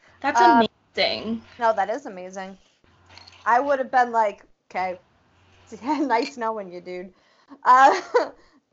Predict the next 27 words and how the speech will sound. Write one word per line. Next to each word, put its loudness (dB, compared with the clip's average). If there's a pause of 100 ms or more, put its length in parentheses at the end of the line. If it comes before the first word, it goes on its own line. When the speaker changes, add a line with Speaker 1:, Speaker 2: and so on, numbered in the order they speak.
(220)
Speaker 2:
sixteen, -10
the -2
left, 2 (180)
uh, 4
Lefty, -4 (140)
the -6
pit 2 (120)
bull 2
who -6
took -6
a -6 (100)
bullet 0
for -6
his -8
owner -6
during -4
a -10
home -6
invasion. -10
Good 0
boy. 0 (600)
Uh, 6
Speaker 1:
<laughs> -
Speaker 2:
during 0 (140)
the 0
night, -2
Lefty's -4